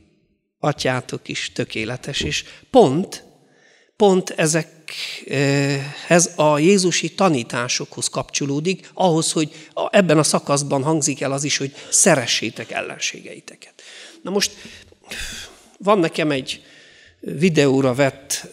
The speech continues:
rövid szatmári imaórai biz-, buzdításom, ahol én válaszolok erre a kérdésre. Ha érdekel, azt meg lehet oldani, hogy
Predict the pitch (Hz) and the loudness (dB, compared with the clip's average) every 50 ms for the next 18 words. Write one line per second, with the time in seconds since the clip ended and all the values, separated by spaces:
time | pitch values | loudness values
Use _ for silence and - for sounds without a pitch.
0 | - - 131 127 147 165 156 147 139 139 - - 151 139 - - 131 113 113 113 | -16 -12 -4 0 2 2 4 2 2 0 2 2 2 0 0 -4 -4 -2 -2 -2
1 | 110 113 113 113 110 113 - - - - - _ _ - - 185 165 - - 165 | -2 -4 -4 -6 -8 -8 -12 -16 -20 -20 -20 _ _ -20 -18 -18 -16 -4 0 2
2 | 170 151 123 123 127 131 127 120 120 117 117 131 143 - - - - - - 135 | 4 4 4 4 2 0 0 -2 -4 -4 -4 -4 -4 -4 -6 -8 -12 -6 -2 -2
3 | 139 131 135 123 107 117 - 123 117 120 120 - - 135 131 120 117 117 - 113 | -2 -2 -2 -4 -6 -4 -2 -2 -2 -2 -2 -2 -2 -2 -4 -6 -6 -6 -6 -6
4 | 117 117 113 110 131 110 87 85 104 - - - - - - - - - - - | -6 -6 -2 -2 0 0 0 -2 -4 -6 -8 -8 -10 -14 -18 -20 -18 -16 -18 -16
5 | - 170 165 - - - - 185 - - - - - - 156 147 180 240 - - | -18 -20 -18 -16 -16 -16 -16 -16 -16 -10 -8 -6 -6 -4 -4 -4 -4 -4 -8 -14
6 | _ - - - - - - - - - _ _ _ - - - - - - - | _ -20 -20 -20 -20 -20 -20 -20 -20 -20 _ _ _ 0 0 0 0 -2 -6 -10
7 | - - - - - - - - - 160 147 143 - 165 180 180 175 190 170 - | -14 -16 -16 -20 -20 -20 -20 -8 -4 -2 -2 2 4 4 4 4 4 0 -2 0
8 | - 196 175 165 156 - - 165 143 123 123 117 - - 135 139 139 135 135 127 | 0 0 2 2 0 0 -2 -2 0 0 -2 -4 -2 -2 -2 -2 0 0 -2 -2
9 | 127 117 120 - - | -2 -4 -6 -6 -10